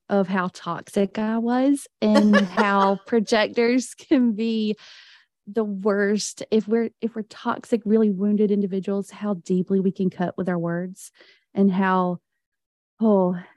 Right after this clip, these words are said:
Speaker 1: <laughs> how we can drill into people. And so it really, it really did change everything. And I don't want that to sound
Speaker 2: Like cliche. I know.
Speaker 1: Yeah, but it
Speaker 2: <laughs>
Speaker 1: re-, it really has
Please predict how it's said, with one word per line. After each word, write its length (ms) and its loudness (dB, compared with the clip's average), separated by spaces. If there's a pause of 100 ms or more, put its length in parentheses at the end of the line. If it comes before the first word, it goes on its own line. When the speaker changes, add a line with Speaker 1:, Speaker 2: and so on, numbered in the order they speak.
(360)
Speaker 1:
<laughs> 0 - (220)
how 120 6
we 120 4
can 200 4
drill 320 2
into 220 2
people. 580 -6
And 180 -4
so 360 0
it 180 0
really, 600 -2 (380)
it 160 4
really 360 6
did 300 4
change 360 0
everything. 440 -6 (100)
And 100 2
I 40 4
don't 160 2
want 180 0 (140)
that 160 -2
to 80 -4
sound 480 -2 (260)
Speaker 2:
Like 200 2
cliche. 720 2
I 160 4
know. 460 4 (240)
Speaker 1:
Yeah, 380 0 (200)
but 120 2
it 180 4
Speaker 2:
<laughs> 40 2
Speaker 1:
re-, 200 -4 (120)
it 300 -2 (220)
really 460 2
has 720 -2